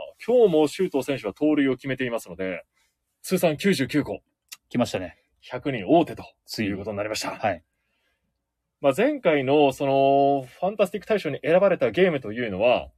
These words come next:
Speaker 1: あのー、先月二十九日の、我々も中継した広島戦。
Speaker 2: そうなんですよね。
Speaker 1: あそこでのプレー。
Speaker 2: はい。
Speaker 1: まあ、サードでの好守備、外野での好守備。
Speaker 2: はい。はい。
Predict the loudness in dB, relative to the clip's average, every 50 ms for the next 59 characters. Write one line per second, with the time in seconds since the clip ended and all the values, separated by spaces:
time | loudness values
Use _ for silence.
0 | _ -8 -6 -6 -4 -4 -4 -2 -2 -2 -2 -2 -2 -2 -2 -4 -4 -4 -6 -6
1 | -6 -8 -8 -8 -8 -8 -8 -10 -6 -6 -4 -2 -2 -4 -2 -2 -2 -2 0 0
2 | -2 -2 -2 -4 -4 -4 -6 -8 -10 -10 -10 _ _ _ _ _ _ _ _ _
3 | _ _ _ _ _ _ _ _ _ 2 2 4 4 2 0 0 -2 -2 -4 -6
4 | -2 0 -2 -2 0 -2 -4 -4 -2 0 0 0 2 2 -2 -2 0 0 -2 -2
5 | -2 -6 _ _ _ -20 _ -18 -4 2 4 4 6 6 4 4 4 -2 -4 -2
6 | -2 0 0 4 4 6 6 6 6 6 6 6 4 2 0 0 2 4 6 4
7 | 4 2 -2 -8 _ 2 4 4 4 0 -4 -12 _ _ _ _ _ -2 -2 0
8 | -2 0 2 2 2 0 0 -4 -4 -6 -6 -8 _ -2 -2 -2 -2 -4 -8 -6
9 | -6 -6 -6 -4 2 4 6 6 6 4 2 0 0 -2 -2 -2 -2 -2 0 0
10 | -2 -4 -8 -8 -8 -4 0 0 0 0 -4 -10